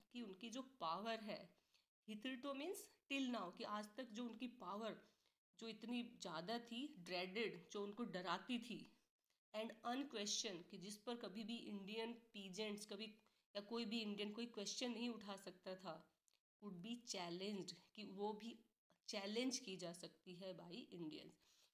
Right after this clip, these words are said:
कि Britishers जो अपने आप को बड़े ही पावरफुल और बड़े ही डरावने और सोचते कि हम, हम पे कोई question नहीं उठा सकता, उनको भी court में challenge किया जा सकता है। तो ये crowd इसका प्रूफ थी।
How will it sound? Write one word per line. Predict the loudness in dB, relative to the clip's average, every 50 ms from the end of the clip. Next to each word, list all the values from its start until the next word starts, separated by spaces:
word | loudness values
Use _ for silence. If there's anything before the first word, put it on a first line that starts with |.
| _
कि | -10 -4
Britishers | -2 0 0 0 0 0 0 2 4 4 2 2 0 -2
जो | -2 -2
अपने | -2 -2 -2 -2 0
आप | 0 0 -2 -4 -6
को | -6 -6 -2
बड़े | -2 -2 -2 0
ही | -2 -2
पावरफुल | -2 0 0 2 2 4 2 2 0 -2 -2 -2 -2 -2 -2
और | 0 -2 -2 -2
बड़े | 0 -2 0 2 2
ही | 2 0
डरावने | 0 -2 -2 0 2 4 4 4 4 2 -2 -2 -2
और | -2 -4 -4 -6 -10 -16 -20 -20 -20 _ _
सोचते | -6 -4 -2 -2 -2 -2 -2 -2
कि | -2 -2 -4
हम, | -4 -2 -2 -2 -2 -2 -4 -6 -8 -6
हम | -6 -4
पे | -2 -2 -2
कोई | -2 -2 -6
question | -6 -6 -4 -4 -2 0 0 -2 0
नहीं | -2 -2 -4
उठा | -4 -4 -6 -6 -6
सकता, | -6 -8 -10 -10 -8 -6 -6 -4 -6 -8 -14 -20 _ -20 _ _ _ _ _ _ _ _ _
उनको | -8 -8 -4 -2 -2 -2
भी | -2 -2 -2 -2 -4 -6 -12 -20 _ _
court | -6 -6 -4 -4 -4 -4
में | -4 -4 -4
challenge | -2 -4 -4 -4 -4 -4 -4 -4 -4 -4
किया | -8 -6 -4 -2 0 0 0
जा | -2 -4 -6
सकता | -6 -8 -10 -12 -12 _ -6 -6
है। | -4 -6
तो | -6 -6 -6
ये | -4 -4 -4 -4
crowd | -4 -4 -4 -2 -2 -2 -2 -4
इसका | -4 -6 -8 -10 -10 -12
प्रूफ | -12 -14 -20 _ _ -6 -2 -2 -2 -2 -4
थी। | -8 -12 -12 -12 -12 -12 -14